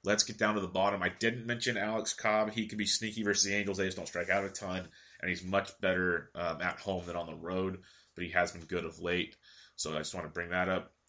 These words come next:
When you get down below seven thousand, people are gonna flock to Arrieta for that price bump. It's not bad, but Baltimore's bats have heated up, and, um, they're actually much better versus right-handed pitching than left-handed pitching.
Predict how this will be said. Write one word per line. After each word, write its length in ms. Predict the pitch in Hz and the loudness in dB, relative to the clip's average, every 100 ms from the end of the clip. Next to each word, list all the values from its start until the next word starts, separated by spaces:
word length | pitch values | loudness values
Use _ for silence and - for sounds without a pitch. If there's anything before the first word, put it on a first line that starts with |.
| - | -4
When 100 | 95 | 0
you 60 | |
get 100 | 107 | 2
down 160 | 117 113 | 2 2
below 220 | 107 110 | 4 6
seven 420 | - 110 107 104 | 8 8 6 0
thousand, 540 | 95 95 101 104 104 101 | -2 2 4 2 -2 -4
people 260 | 110 104 | -4 0
are 20 | |
gonna 140 | 101 87 | 0 0
flock 360 | - 101 101 | 0 0 2
to 120 | - 98 | 0 2
Arrieta 420 | 101 98 95 98 | 4 4 4 2
for 120 | 101 | 2
that 180 | 92 - | -2 0
price 300 | - 98 98 | 2 2 2
bump. 340 | - 101 98 _ - - | 0 0 0 _ -20 -18
It's 120 | - 113 | -6 0
not 220 | 107 92 | 0 8
bad, 240 | 101 104 | 10 10
but 120 | 95 | 6
Baltimore's 460 | 95 101 - 110 98 | 4 4 4 0 0
bats 320 | 92 92 - | 2 2 2
have 300 | - 98 101 | 0 0 0
heated 300 | - 107 95 | -2 -2 0
up, 240 | 92 90 - - | 0 -2 -6 -4
and, 280 | 90 87 85 | -2 0 0
um, 200 | 82 82 - - - - - | -2 -2 -10 -20 -20 -14 4
they're 300 | 98 107 87 | 6 6 6
actually 360 | 101 - 110 | 4 4 2
much 220 | 98 92 | 0 2
better 220 | - 95 95 | 4 6 6
versus 220 | 90 90 | 2 4
right-handed 460 | 90 92 101 92 | 4 4 0 -4
pitching 300 | - 95 98 | -6 -6 -6
than 180 | 82 80 | -10 -4
left-handed 440 | 95 - 113 98 95 | -4 -4 -6 -6 -6
pitching. 400 | 110 113 107 | -6 -4 -6